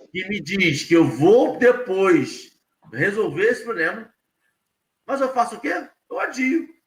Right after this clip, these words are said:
E deixa ver qual é a consequência. Que a gente sabe que não é boa. A gente sabe que não vai ter doce. Se eu identifiquei que é um problema, o mínimo que eu tenho que tentar, tentar fazer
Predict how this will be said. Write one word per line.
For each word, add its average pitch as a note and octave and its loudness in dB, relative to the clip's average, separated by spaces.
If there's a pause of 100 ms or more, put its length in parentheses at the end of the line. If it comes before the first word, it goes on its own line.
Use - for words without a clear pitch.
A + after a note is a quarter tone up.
(2000)
E E4 -4
deixa D4 -2
ver A#3+ -2
qual B3+ 2
é C4+ 4
a - 0
consequência. A#3+ -6 (560)
Que A#3+ -6
a C4+ -2
gente D4+ -4
sabe - -4
que F4 -6
não E4+ -2
é E4 -2
boa. B3+ 0 (880)
A D3 -4
gente A3 -4
sabe A#3 0
que G3 -8
não F3+ -6
vai F3 0
ter F3+ -4
doce. D3+ -6 (240)
Se - -6
eu F3 0
identifiquei A3+ -4
que F#3+ -8
é F#3+ -4
um F3+ -6
problema, - 0 (560)
o G#3 -6
mínimo C4+ -4
que A#3 -4
eu - -8
tenho A#3+ -8
que A3+ -6
tentar, G#3 -4
tentar C#4+ 0
fazer G3+ -2